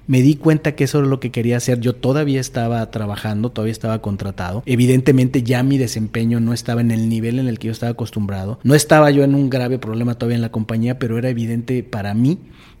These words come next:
que, que algo, algo, una decisión tenía que tomar. Entonces, para no hacerte el cuento largo, ahí fue, ahí es donde tomo la decisión de dejar la vida corporativa, de salir e independizarme. Y recuerdo que, como suele pasar cuando alguien se independiza, pues los, los buenos amigos te preguntan,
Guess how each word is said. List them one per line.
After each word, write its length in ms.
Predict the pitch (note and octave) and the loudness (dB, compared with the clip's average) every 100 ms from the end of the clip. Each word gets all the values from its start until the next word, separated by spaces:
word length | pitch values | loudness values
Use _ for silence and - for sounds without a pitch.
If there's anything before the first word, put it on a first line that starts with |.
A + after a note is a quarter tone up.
| - | -6
que, 340 | A2+ G2+ G2+ F2 - - | -4 -4 -6 -10 -16 -6
que 80 | A#2+ | -4
algo, 360 | A#2 A#2+ A#2+ G#2 | -2 -2 -2 -4
algo, 240 | A#2 A#2+ - - | -4 -4 -6 -2
una 200 | C#3+ D3 | 2 2
decisión 340 | A2+ A2 A#2+ | 0 -2 -2
tenía 220 | A#2 A2 | 0 -2
que 100 | A2 | -4
tomar. 280 | G#2 F#2+ G2 | -6 -8 -8
Entonces, 340 | G#2 B2+ A#2+ - | -6 -4 -4 -4
para 180 | A#2+ | -2
no 80 | B2 | -2
hacerte 300 | B2+ C3 C3 | -2 -2 -4
el 40 | B2+ | 0
cuento 280 | B2+ B2 | 0 2
largo, 320 | D3 D3 D#3+ - | 2 2 0 0
ahí 160 | C#3 C#3 | 2 2
fue, 200 | C#3+ B2+ | 2 2
ahí 160 | C3 | 2
es 80 | C3+ | 4
donde 160 | C3+ A#2+ | 2 2
tomo 300 | - B2 B2+ | 2 2 2
la 100 | A#2+ | 2
decisión 560 | A2+ A2+ - B2 B2+ - - - - | 0 -4 -2 0 0 -4 -16 -18 -4
de 140 | A#2 | 0
dejar 260 | A#2 B2+ D3 | 0 0 2
la 100 | D#3 | 4
vida 220 | D#3 D3+ | 4 2
corporativa, 680 | C#3 B2+ A#2 G#2+ B2 G#2+ G2 - - - | 0 -2 -2 0 0 0 -4 -10 -14 -2
de 440 | A#2 A#2+ A2+ G2 | 2 4 4 2
salir 360 | A2 A#2 B2 C#3+ | -2 2 6 6
e 40 | |
independizarme. 920 | D3 C3 A#2+ A2+ A2 A2 A2+ A#2 B2+ - - - - - | 6 4 4 2 2 0 0 0 -2 -4 -14 -18 -10 2
Y 320 | C3 C3 C3+ | 4 6 4
recuerdo 340 | A#2 C3 B2+ | 0 -2 -2
que, 120 | B2 G2+ - F#2+ | -4 -8 -10 -12
como 220 | - A2+ A2 | -4 -2 0
suele 240 | C3+ C3 | 0 0
pasar 320 | B2+ A2+ B2+ | 0 -2 -2
cuando 260 | B2 A#2+ A2+ | 0 0 0
alguien 200 | A#2 A#2 | 0 -2
se 120 | A2 | -2
independiza, 580 | A2+ A2 A#2 A2+ A2 B2 | -2 -2 0 0 0 -4
pues 220 | A2+ G2 | -4 -8
los, 320 | G2 F#2+ - - | -8 -10 -12 -6
los 220 | A#2 G#2 | -4 0
buenos 280 | B2+ C3+ B2+ | 0 0 0
amigos 360 | A#2 A#2+ A#2+ | 0 0 0
te 80 | A#2 | -4
preguntan, 560 | G#2+ A2 A#2 A2+ A#2+ | -4 -2 -2 0 -2